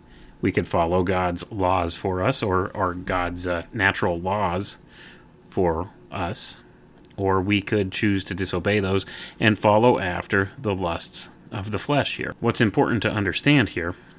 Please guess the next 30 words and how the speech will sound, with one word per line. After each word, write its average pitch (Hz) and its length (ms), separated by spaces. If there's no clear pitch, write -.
is 85 340
the 101 220
course 127 360
of 104 100
this 110 180
world, 110 320
as 104 140
it 98 100
says 90 280
here, 92 260
according 95 420
to - 140
the 95 80
prince - 280
of 92 60
the 87 80
power 90 320
of 85 60
the - 180
air, 92 260
the 107 100
spirit 101 520
that 107 180
now 95 200
worketh 92 460
in 95 80
the 87 80
children 90 320
of 82 120
disobedience. 92 720